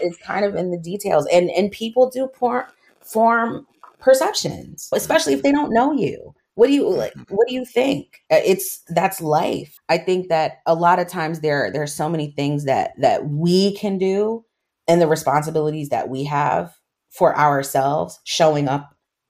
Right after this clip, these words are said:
Speaker 1: on time, making sure that we're on time. And that's why I say be early and, like, e-, checking your attitude. These are,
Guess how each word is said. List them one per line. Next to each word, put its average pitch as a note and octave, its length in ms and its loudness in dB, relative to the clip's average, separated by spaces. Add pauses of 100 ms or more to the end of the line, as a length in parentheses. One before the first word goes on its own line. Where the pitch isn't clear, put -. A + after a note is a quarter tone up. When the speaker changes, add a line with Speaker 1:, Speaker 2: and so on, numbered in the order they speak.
(160)
Speaker 1:
on D3 200 2
time, C3+ 420 -4
making E3 260 2
sure D#3 200 -2
that C#3 140 0
we're C#3 200 0
on C3+ 200 -2
time. B2+ 560 -8 (140)
And D3+ 100 2
that's D3+ 160 4
why D3 120 2
I D3 60 0
say C#3 480 2 (120)
be C#3+ 240 2
early C#3 500 0
and, C3 580 2 (260)
like, C#3+ 340 2 (260)
e-, - 160 -8 (100)
checking F#3+ 340 -4
your F#3 120 -6
attitude. D3+ 600 -4
These B3+ 180 -2
are, D#4 120 0